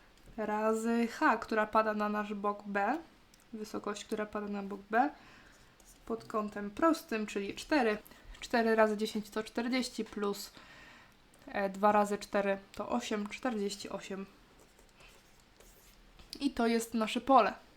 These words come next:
Super, trzydzieści sześć i czterdzieści osiem. Dobrze, to był jeden przypadek. Okej.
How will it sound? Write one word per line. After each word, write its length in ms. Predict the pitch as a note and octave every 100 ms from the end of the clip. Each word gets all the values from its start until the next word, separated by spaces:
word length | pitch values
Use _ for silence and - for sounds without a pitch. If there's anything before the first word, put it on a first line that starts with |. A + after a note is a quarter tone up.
| -
Super, 400 | - B3 G3 F#3
trzydzieści 440 | - - B3 - A3+
sześć 440 | D4 A#3+ - -
i 200 | A3+ A3 G#3+ - - - - - -
czterdzieści 720 | - - G#3+ G3 G3 - - -
osiem. 360 | A3 G3+ - F#3+ - - -
Dobrze, 360 | C4+ A3 F#3+ - - - - - - - -
to 100 | D4+
był 160 | B3+ A#3+
jeden 360 | G#3+ G3+ G3 G3+
przypadek. 540 | - G3+ G3 A3 D4+ - - _ _ _ _ _ - _ - - - - -
Okej. 460 | A#3 G#3 G3+ C#4+